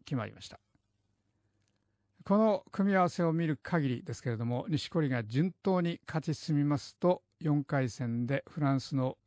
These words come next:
ジョー・ウィルフレッド・ソンガ、次の準々決勝では前回の優勝者で第一シードのノバク・ジャコビッチと当たることになりますね。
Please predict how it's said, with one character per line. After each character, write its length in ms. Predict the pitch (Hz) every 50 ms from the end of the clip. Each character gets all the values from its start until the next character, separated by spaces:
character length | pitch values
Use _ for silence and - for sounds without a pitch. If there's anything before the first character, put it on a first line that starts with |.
| -
ジ 220 | 156 139 120 127 151
ョ 320 | 170 180 175 175 175 -
ー・ 20 | 196
ウ 20 |
ィ 120 | 170 156 151
ル 60 | 151
フ 140 | - - 151
レ 80 | 139
ッ 40 | 135
ド・ 260 | 123 123 127 131 120
ソ 260 | 107 - - - - 123
ン 40 |
ガ、 140 | 110 98 - _ _ _ _ _ _ _ _ _ _ _ _ _ _ _ _ _ - 180 143
次 180 | - - 202
の 200 | 202 196 175 - 170
準 180 | 135 135 143
々 140 | 135 131 131
決 180 | - - 123 - -
勝 80 | 131 117
で 80 | 110 113
は 220 | 117 120 131 - - 151
前 300 | 123 131 135 139 143 139
回 280 | - - 143 135 131
の 140 | 127 127 127
優 120 | 123 127
勝 280 | 123 - - 139 123 120
者 160 | - - 127
で 240 | 117 131 135 139 - _ _ _ - 156
第 160 | 139 135 135
一 80 | 131 -
シ 140 | - 151
ー 40 | 127
ド 120 | 120 120 117
の 100 | 117 117
ノ 180 | 120 135 165
バ 140 | 185 202 185
ク・ 160 | - - 175
ジ 140 | 147 - 175
ャ 80 | 175 156
コ 120 | 190 175
ビ 120 | 151 156
ッ 20 | 143
チ 160 | - - -
と 80 | - - _ -
当 80 | 165 123
た 80 | 127 123
る 80 | 127
こ 100 | 117 127
と 80 | 123 123
に 60 | 117
な 100 | 110 107
り 60 | 104
ま 80 | 110 101
す 80 | 110
ね。 200 | 123 139 147 -